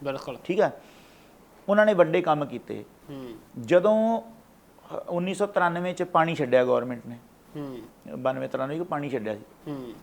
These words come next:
Speaker 2: ਤੇ ਤਬਾਹ ਹੋ ਗਿਆ ਸਾਡਾ ਏਰੀਆ ਸਾਰਾ ਪਾਣੀ ਨਾਲ ਤੇ ਮਾਝੇ ਦਾ ਵੀ ਏਰੀਆ।
Speaker 1: ਹੂੰ।
Speaker 2: ਉਦੋਂ ਸਭ ਤੋਂ ਵੱਧ ਬਾਬਾ ਅਮਰੀਕ ਸਿੰਘ ਨੇ ਲੋਕਾਂ ਦੀ ਸੇਵਾ ਕੀਤੀ ਸੀ।
Speaker 1: ਹੂੰ।
Speaker 2: ਤੇ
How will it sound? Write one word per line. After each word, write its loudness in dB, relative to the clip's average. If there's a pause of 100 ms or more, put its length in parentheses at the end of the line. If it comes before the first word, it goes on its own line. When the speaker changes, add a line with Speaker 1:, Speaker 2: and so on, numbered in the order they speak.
(140)
Speaker 2:
ਤੇ 2
ਤਬਾਹ 6
ਹੋ 6
ਗਿਆ 6
ਸਾਡਾ 2
ਏਰੀਆ 2
ਸਾਰਾ 2
ਪਾਣੀ -2
ਨਾਲ 0
ਤੇ -4 (160)
ਮਾਝੇ 0
ਦਾ 6
ਵੀ 2
ਏਰੀਆ। -4 (220)
Speaker 1:
ਹੂੰ। -6
Speaker 2:
ਉਦੋਂ 4
ਸਭ 4
ਤੋਂ 2
ਵੱਧ 4
ਬਾਬਾ 2
ਅਮਰੀਕ -4
ਸਿੰਘ -8
ਨੇ -6
ਲੋਕਾਂ -2
ਦੀ -10 (240)
ਸੇਵਾ 4
ਕੀਤੀ -10
ਸੀ। -16 (420)
Speaker 1:
ਹੂੰ। -12 (360)
Speaker 2:
ਤੇ 2